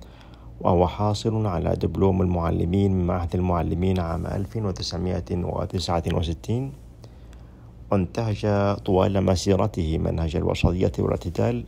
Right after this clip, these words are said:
في دعوته وتبنيه القضايا الإسلامية وتربيته الأجيال المسلمة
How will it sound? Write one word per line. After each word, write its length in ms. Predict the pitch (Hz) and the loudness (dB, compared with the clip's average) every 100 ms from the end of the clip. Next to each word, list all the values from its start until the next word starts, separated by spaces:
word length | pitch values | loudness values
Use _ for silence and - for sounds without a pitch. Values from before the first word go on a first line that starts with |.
| - | -2
في 120 | 110 | -2
دعوته 640 | 101 95 101 107 85 80 | 0 0 0 -2 -2 -2
وتبنيه 600 | 82 95 78 85 85 92 | -2 -2 -2 -2 0 -2
القضايا 360 | 87 - 87 90 | -2 -2 0 2
الإسلامية 640 | 90 - 92 90 101 117 110 - - - - - - - - | 0 -2 -2 0 0 -2 -6 -12 -20 -20 -18 -18 -18 -18 -4
وتربيته 720 | - - 92 85 98 95 92 | -2 2 0 2 2 2 0
الأجيال 400 | 87 90 82 95 | 2 0 2 2
المسلمة 540 | 92 90 82 104 110 | 4 2 0 0 0